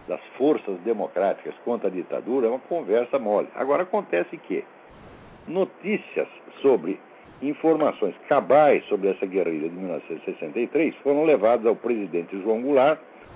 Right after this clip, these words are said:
o qual, em vez de tomar as medidas, botou tudo numa pasta e mandou para o seu amigo Fidel Castro. Acontece que o agente, o diplomata cubano que estava viajando com esse negócio, teve um acidente aéreo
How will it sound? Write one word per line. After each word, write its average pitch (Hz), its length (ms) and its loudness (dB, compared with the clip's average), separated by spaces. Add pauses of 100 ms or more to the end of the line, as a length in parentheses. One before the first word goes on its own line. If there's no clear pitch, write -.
(340)
o 180 120 6
qual, 147 300 6
em 170 100 0
vez 135 300 2
de 135 80 0
tomar 95 440 0
as 101 120 0
medidas, 147 500 -2 (640)
botou 165 360 0
tudo 147 280 -2
numa 147 240 0
pasta 170 480 0
e 143 60 0
mandou 156 520 -2
para 170 260 2
o 160 60 -2
seu 180 180 2
amigo 170 320 0
Fidel 180 380 2
Castro. 170 460 0 (1600)
Acontece 190 640 0
que 165 100 -6
o 170 120 6
agente, 120 300 2
o 127 40 0
diplomata 120 760 0
cubano 110 600 -2
que 104 80 -6
estava 104 360 -2
viajando 87 640 0
com 98 240 -6
esse 76 220 -10
negócio, 135 380 -2
teve 151 180 -4
um 147 60 -2
acidente 113 540 -4
aéreo 156 360 2